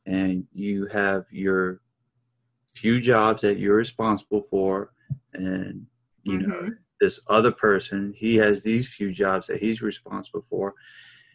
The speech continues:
Speaker 1: and each one kinda, like, has its own farm and process. And, uh, if you don't have a farm, you might be doing something that's more of a trade. And, but
Speaker 2: Yeah,
Speaker 1: this
Speaker 2: but it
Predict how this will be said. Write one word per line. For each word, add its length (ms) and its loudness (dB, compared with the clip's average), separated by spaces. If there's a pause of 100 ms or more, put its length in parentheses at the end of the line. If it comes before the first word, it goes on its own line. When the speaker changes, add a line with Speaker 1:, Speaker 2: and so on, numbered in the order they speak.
(200)
Speaker 1:
and 360 2
each 300 2
one 300 4
kinda, 260 0
like, 240 0
has 240 0
its 160 -6
own 240 0 (120)
farm 460 -4
and 180 -10
process. 680 -6
And, 120 -16 (680)
uh, 240 -6
if 80 -10
you 60 4
don't 120 6
have 120 4
a 60 0
farm, 380 2
you 140 2
might 260 2
be 120 -2
doing 340 2
something 380 -4
that's 280 -4
more 200 0
of 80 -4
a 60 -4
trade. 560 0 (180)
And, 220 -2 (360)
but 180 2
Speaker 2:
Yeah, 340 -4 (220)
Speaker 1:
this 220 2
Speaker 2:
but 80 -2
it 100 2